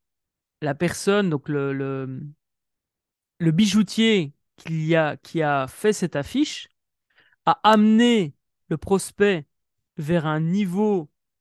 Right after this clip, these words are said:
d'état d'esprit supérieur par rapport aux cinq états d'esprit, mais que la personne n'a pas forcément acheté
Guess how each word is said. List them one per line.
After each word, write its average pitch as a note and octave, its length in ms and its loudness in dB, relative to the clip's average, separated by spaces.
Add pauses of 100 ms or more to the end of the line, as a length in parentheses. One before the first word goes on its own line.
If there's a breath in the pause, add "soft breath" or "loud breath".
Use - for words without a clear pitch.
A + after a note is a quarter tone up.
(420)
d'état F3+ 320 -4
d'esprit F3+ 580 -4 (460)
supérieur D#3 800 -2
par D3 120 -2
rapport C3+ 240 -4
aux D3 80 -4
cinq D3+ 300 -8
états C#3 180 -4
d'esprit, C3+ 400 -6 (640 soft breath)
mais C4+ 200 6
que - 140 2
la E3+ 140 6
personne D#3+ 320 0
n'a G#3 80 4
pas C4+ 140 2
forcément - 460 -2
acheté B3 560 -2